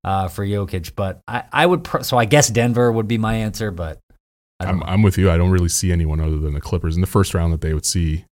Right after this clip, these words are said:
Speaker 2: that might be an issue. I think they could get past pretty much everybody. I know a lot of people are picking O K C, but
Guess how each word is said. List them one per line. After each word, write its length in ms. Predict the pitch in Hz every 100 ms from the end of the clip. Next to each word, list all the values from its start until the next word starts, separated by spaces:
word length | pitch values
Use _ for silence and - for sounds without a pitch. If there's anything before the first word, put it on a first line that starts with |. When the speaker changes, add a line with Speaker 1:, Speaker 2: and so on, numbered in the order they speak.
| _
Speaker 2:
that 160 | 87 82
might 360 | 85 87 90 - _ _ 101
be 200 | 87 82
an 100 | 76 -
issue. 360 | 139 - - 71
I 60 |
think 180 | - 80
they 100 | 82
could 180 | - 85
get 200 | 104 -
past 260 | 90 90
pretty 140 | - 87
much 140 | 82 87
everybody. 280 | 85 90
I 60 | 87
know 140 | 110 131
a 20 |
lot 140 | 117
of 60 | 101
people 200 | 95 95
are 20 |
picking 240 | 104 87 87
O 80 |
K 160 | 87 85
C, 220 | - 95
but 180 | 85